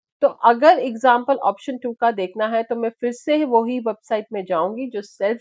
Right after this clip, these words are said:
चेक इन वेबसाइट है, और यहाँ पर आकर मैं अपना फिर से जो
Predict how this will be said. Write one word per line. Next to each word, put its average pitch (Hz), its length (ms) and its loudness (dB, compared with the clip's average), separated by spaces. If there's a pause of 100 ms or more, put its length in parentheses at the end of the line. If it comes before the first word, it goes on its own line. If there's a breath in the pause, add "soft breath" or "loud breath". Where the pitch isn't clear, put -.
चेक 202 220 -10
इन 208 80 -6
वेबसाइट 165 520 -8
है, 233 160 -10 (480 soft breath)
और 240 140 4
यहाँ 214 460 2
पर 190 140 2
आकर 180 500 0 (140)
मैं 196 200 2
अपना 208 520 -4 (140)
फिर 233 100 -4
से 247 400 0
जो 208 380 -2